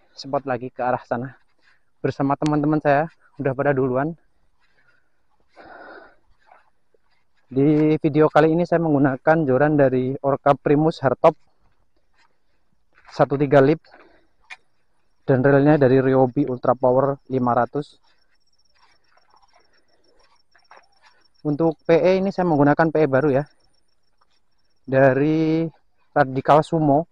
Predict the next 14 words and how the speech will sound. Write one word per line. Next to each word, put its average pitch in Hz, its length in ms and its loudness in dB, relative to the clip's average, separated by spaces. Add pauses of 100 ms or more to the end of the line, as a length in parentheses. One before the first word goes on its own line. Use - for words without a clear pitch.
(600)
X - 160 -4
delapan 127 640 2 (640)
yang 139 160 -6
kemarin 139 320 2
saya 147 240 2
review 147 400 -2
ini, 160 160 -2 (1400)
dan 139 160 0
leadernya 139 400 2
menggunakan 135 880 -2
dari 123 480 -4 (640)
Kenzi 160 560 -2
shock - 240 -4
leader. 127 240 -2